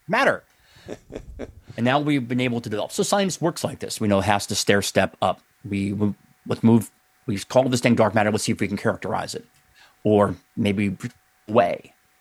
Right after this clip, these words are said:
Same thing with emergence. We know that there's,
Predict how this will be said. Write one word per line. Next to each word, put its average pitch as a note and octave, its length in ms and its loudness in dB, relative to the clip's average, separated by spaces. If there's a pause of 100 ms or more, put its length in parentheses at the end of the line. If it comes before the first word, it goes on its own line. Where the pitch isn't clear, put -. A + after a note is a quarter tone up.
(1400)
Same - 240 0
thing B2 220 4
with A#2+ 140 4
emergence. A#2+ 560 4 (800)
We A2+ 140 -2
know A#2+ 180 6
that C3 200 4
there's, B2 320 2